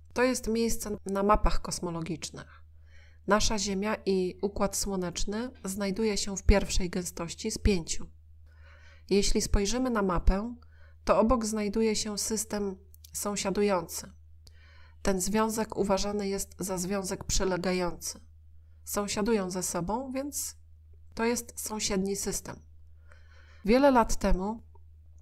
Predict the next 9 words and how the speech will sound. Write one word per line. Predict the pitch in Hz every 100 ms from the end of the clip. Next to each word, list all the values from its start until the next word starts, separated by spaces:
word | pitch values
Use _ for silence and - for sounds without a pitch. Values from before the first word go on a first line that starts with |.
| - - -
z | -
częściowo | 190 185 - 220 208
zgodnej | 185 220 240 208
matrycy | 185 180 185 156 - 180 208 - - - - -
część | 214 233 233 - -
z | 180
niej | 196 196
upadła. | - 165 185 156 - - - - - - - - - - - - - - - - - - -
Struktura | - 220 - 269 254 220